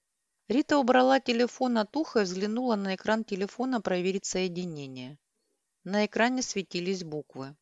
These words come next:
«Пожалуйста, приложите устройство». «Мать вашу!» закричала Рита. Она судорожно попыталась нажать кнопку «Отбой», но ее не было.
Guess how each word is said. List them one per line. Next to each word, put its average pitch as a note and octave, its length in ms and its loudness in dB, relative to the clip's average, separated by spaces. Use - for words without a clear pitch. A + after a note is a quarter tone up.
«Пожалуйста, G#3+ 720 2
приложите F#3+ 720 0
устройство». A#3+ 880 -2
«Мать C#4+ 400 4
вашу!» F#3+ 520 4
закричала E3+ 720 0
Рита. D3 460 -6
Она A#3 260 2
судорожно B3+ 640 2
попыталась B3 680 2
нажать G3+ 320 -2
кнопку A3 420 -2
«Отбой», G3 440 4
но F#3+ 140 -4
ее F3 340 -2
не D#3+ 220 -4
было. C3 400 -8